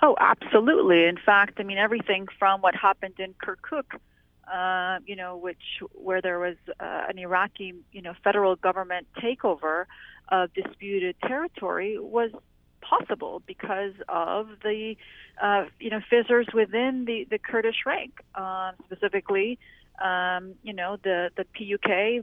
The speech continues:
basically allowing the Iraqi army to go forward. And, uh, you know, the, um, you know, the, the, the Goran group and others who don't want to see, um, or the Talibanis don't, who want to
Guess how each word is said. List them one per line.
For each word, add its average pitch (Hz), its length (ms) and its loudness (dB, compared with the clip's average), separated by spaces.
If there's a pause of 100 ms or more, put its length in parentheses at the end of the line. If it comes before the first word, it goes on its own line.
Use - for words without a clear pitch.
basically 214 640 -2
allowing 185 580 0
the 202 120 2
Iraqi 190 360 -2
army 202 360 -4
to - 40 -10
go 226 240 -2
forward. 160 480 -2
And, 180 280 -4 (640)
uh, - 500 -2 (200)
you 202 140 -8
know, 190 320 -4
the, 185 440 -8 (440)
um, 170 540 -2 (260)
you 196 100 -16
know, 190 140 -4
the, 175 100 -12 (380)
the, 190 280 2
the 180 300 0
Goran 220 400 6
group 208 300 -4
and 202 100 -8
others 208 340 -2
who 208 200 -12
don't 202 240 -6
want 202 260 -8
to 202 80 -14 (160)
see, 214 380 -12 (380)
um, 185 560 -10 (100)
or 185 140 -8
the 185 120 -12
Talibanis 214 680 0
don't, 202 280 -4
who 202 80 -10
want 196 220 -4
to 202 80 -8